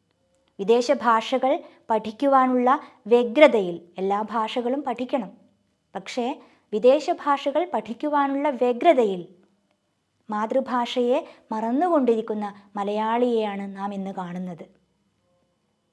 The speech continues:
മഹാകവി അന്നേ അത് പറഞ്ഞു വെച്ചു. "മറ്റുള്ള ഭാഷകൾ കേവലം ധാത്രിമാർ, മർത്യനു പെറ്റമ്മ തൻ ഭാഷ താൻ." അതുപോലെ തന്നെ ദേശീയ,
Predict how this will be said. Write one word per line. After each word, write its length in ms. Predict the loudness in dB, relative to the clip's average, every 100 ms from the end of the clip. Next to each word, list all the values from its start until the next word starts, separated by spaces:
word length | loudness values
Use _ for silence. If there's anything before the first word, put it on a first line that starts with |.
| _ _ _
മഹാകവി 600 | -8 -2 0 0 0 -4 -6 -12 -8
അന്നേ 360 | -4 -2 0
അത് 160 | -2 -2
പറഞ്ഞു 300 | -6 -6 -6
വെച്ചു. 300 | -8 -10 -18 _ _ _ _ _ _ _ _ -14
"മറ്റുള്ള 600 | -12 -8 -4 -2 0 -2
ഭാഷകൾ 760 | -4 -8 -6 -6 -4 -6 -6 -8
കേവലം 580 | -6 -4 -4 -4 -6 -8
ധാത്രിമാർ, 880 | -10 -14 -16 _ -2 -2 -2 -10 -14 -20 _ _ -8
മർത്യനു 400 | -4 -4 -4 -6
പെറ്റമ്മ 600 | -8 -10 -4 -4 -4 -10
തൻ 260 | -10 -12 -12
ഭാഷ 320 | -14 -12 -12
താൻ." 320 | -12 -14 -16 -18 _ _ _ _ _ _ _ -6
അതുപോലെ 420 | -2 0 0 0
തന്നെ 380 | -2 -4 -8 -16 _ _
ദേശീയ, 600 | -12 -8 -6 -2 0 -2